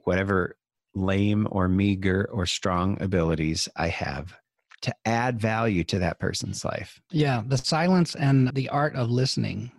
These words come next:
Speaker 2: that
Speaker 1: Mm-hmm.
Speaker 2: in itself, understanding and trying to understand someone can have a therapeutic effect
Speaker 1: Yeah.
Speaker 2: in the relationship. You know, we talked about Paul earlier where he says, like, "Look, if you don't have a spirit of love, then forget what you do on, you know,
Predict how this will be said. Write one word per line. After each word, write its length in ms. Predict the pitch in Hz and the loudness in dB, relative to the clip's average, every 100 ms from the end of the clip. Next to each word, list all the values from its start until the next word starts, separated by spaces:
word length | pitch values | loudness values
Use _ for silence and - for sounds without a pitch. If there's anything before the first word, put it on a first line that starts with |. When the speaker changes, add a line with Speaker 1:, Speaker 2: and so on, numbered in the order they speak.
| _ _ | _ _
Speaker 2:
that 300 | 98 131 135 | 0 2 2
Speaker 1:
Mm-hmm. 80 | 123 | 0
Speaker 2:
in 80 | 139 | 2
itself, 880 | 135 - - 131 131 127 131 - - _ - | 0 -2 -2 0 2 0 -4 -14 -20 _ -2
understanding 720 | 151 143 - 135 131 117 110 | 2 2 0 2 2 2 2
and 80 | 113 | -2
trying 300 | - 120 123 | -2 0 0
to 60 | 110 | 0
understand 420 | 113 - 101 110 | -4 -4 -4 -4
someone 400 | 104 101 98 127 - - - _ - | -6 -6 -6 -10 -14 -20 -20 _ 0
can 120 | 135 | 2
have 160 | 123 120 | 4 0
a 60 | |
therapeutic 640 | - 117 110 - 95 107 104 | -2 -2 -4 -4 -6 -6 -8
effect 540 | - 76 - - - _ _ _ _ _ - | -10 -12 -12 -16 -20 _ _ _ _ _ -10
Speaker 1:
Yeah. 140 | 135 | -6
Speaker 2:
in 60 | 123 | -4
the 60 | |
relationship. 640 | 110 110 110 101 - 92 - - _ _ _ - | -4 -6 -8 -8 -10 -12 -16 -20 _ _ _ 0
You 140 | 180 | 2
know, 80 | 151 | 4
we 140 | 151 | 4
talked 260 | 143 151 151 | 2 0 0
about 180 | 143 - | -2 0
Paul 300 | 139 143 120 | 2 4 2
earlier 220 | 117 117 | 0 -2
where 80 | 117 | -2
he 40 | |
says, 180 | 113 110 | -2 -2
like, 180 | 113 - | -4 -2
"Look, 180 | 123 120 | -4 -2
if 80 | 123 | 0
you 80 | 208 | 2
don't 120 | 180 | 2
have 240 | 156 131 | 2 -2
a 60 | 135 | -4
spirit 320 | - 139 120 | -2 0 0
of 100 | 110 | 0
love, 340 | 127 151 120 | 0 0 0
then 400 | 127 113 117 135 - | -2 0 2 0 -2
forget 340 | 143 127 143 | -2 0 0
what 120 | - 117 | -2 -4
you 100 | 117 | -2
do 160 | 120 | -2
on, 240 | 113 107 - | -2 -4 -8
you 260 | - 123 127 | -12 -8 -6
know, 200 | 123 | -6